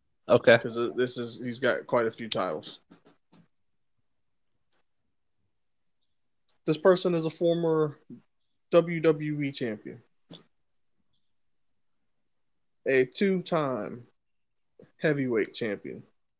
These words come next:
Speaker 2: A former, also five-time Intercontinental Champion.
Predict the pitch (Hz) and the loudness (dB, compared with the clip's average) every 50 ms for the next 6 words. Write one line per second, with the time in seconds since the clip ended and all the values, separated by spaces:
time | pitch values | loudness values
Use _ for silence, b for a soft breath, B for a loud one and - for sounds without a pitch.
0 | _ _ _ _ _ _ _ _ _ _ _ _ _ _ _ _ _ _ _ _ | _ _ _ _ _ _ _ _ _ _ _ _ _ _ _ _ _ _ _ _
1 | _ _ _ _ _ _ _ _ _ _ _ _ _ _ _ _ _ _ _ _ | _ _ _ _ _ _ _ _ _ _ _ _ _ _ _ _ _ _ _ _
2 | _ _ _ _ _ _ _ _ _ _ _ _ _ _ _ _ _ _ - 101 | _ _ _ _ _ _ _ _ _ _ _ _ _ _ _ _ _ _ -6 -4
3 | 113 113 117 - - 123 123 123 123 123 123 120 120 117 117 120 123 117 _ _ | -4 -4 -6 -6 -6 -4 -2 -2 -2 -2 -2 -2 -2 -2 -4 -4 -6 -12 _ _
4 | _ _ _ _ _ _ _ _ _ - - 165 190 180 - - 123 117 127 - | _ _ _ _ _ _ _ _ _ -2 0 2 2 2 0 -2 -2 -2 -4 -2
5 | - 156 170 185 190 180 165 156 - 143 123 120 120 127 135 135 - - 135 135 | 2 2 4 4 4 2 0 0 -2 -2 -2 -2 -2 -4 -4 -6 -8 -6 -4 -4
6 | 131 131 131 127 - 139 143 147 147 165 165 170 175 170 156 151 135 131 131 117 | -4 -4 -4 -4 -2 -2 -2 -2 -2 -4 -2 -2 -2 -2 -2 -4 -6 -6 -4 -6
7 | 110 98 85 76 65 - | -6 -6 -8 -10 -12 -12